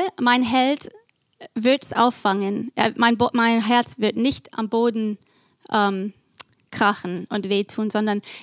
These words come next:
ich lass es fallen, ich kann's fallen lassen, weil er fängt mich auf. Und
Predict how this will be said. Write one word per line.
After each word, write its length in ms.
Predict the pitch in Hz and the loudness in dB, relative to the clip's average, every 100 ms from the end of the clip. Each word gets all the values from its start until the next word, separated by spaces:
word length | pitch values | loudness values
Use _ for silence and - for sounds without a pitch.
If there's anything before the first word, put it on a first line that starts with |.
| - | -6
ich 100 | 240 | 0
lass 260 | 254 254 | 2 0
es 160 | 254 - | -2 -2
fallen, 200 | 226 220 | 0 0
ich 100 | 208 | 0
kann's 300 | - 277 - | 0 0 0
fallen 220 | 233 226 | 0 2
lassen, 280 | 220 220 214 | 0 0 -2
weil 100 | 208 | 0
er 140 | 220 | 0
fängt 220 | 220 220 | -2 -4
mich 200 | - - | -4 -6
auf. 360 | - 208 - - _ - - - - - _ | -4 -4 -4 -14 _ -20 -18 -18 -18 -20 _
Und 300 | - 247 247 | 0 2 0